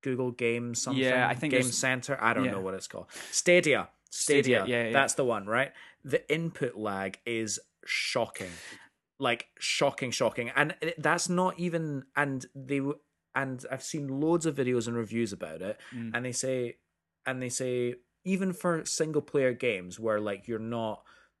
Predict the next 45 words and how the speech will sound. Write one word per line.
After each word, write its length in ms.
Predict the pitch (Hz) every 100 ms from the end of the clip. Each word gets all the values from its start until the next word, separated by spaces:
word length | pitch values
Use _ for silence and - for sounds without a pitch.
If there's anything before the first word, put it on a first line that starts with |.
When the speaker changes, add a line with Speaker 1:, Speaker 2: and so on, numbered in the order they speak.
| _
Speaker 1:
you 80 | 123
know, 120 | 113
com-, 220 | 98 123 - _ _ -
'cause 180 | 147 143
obviously 400 | 147 139 - 127
with 160 | 117 -
things 220 | 123 107
like 120 | 113
Call 240 | - 117 104
of 100 | 98
Duty 520 | 120 113 87 80 - -
Speaker 2:
Mm. 160 | 123 117
Speaker 1:
and, 280 | 101 95 98
and 180 | 101 98
things 280 | - 104 92
like 180 | 90 -
that, 240 | 92 90
and 180 | 101 98
multiplayer 540 | 101 110 113 107 98
games, 220 | 92 92 92
you're 100 | 92
like, 160 | 90
"Okay, 240 | 104 95 82
well, 300 | 87 85 -
input 360 | 104 95 92 90
lag 260 | 90 90
and 180 | 90 87
real-time 440 | 95 92 - 90
reactions 500 | 90 87 87 - 87
and 100 | 87 87
things 240 | 92 87
like 200 | 87 85
that, 280 | 87 85 85 - - _
you 120 | - 101
know, 200 | 92 95
need, 380 | 101 107 95 87 - _ _ _ _ _ _ _ -
they 180 | 120 107
need 220 | 110 101
to 100 | 101
be 140 | 101
top 300 | - 113 98
notch." 320 | 101 131 - - -
But 100 | 120
Speaker 2:
Mm. 140 | 113
Speaker 1:
even, 560 | 165 185 196 190 175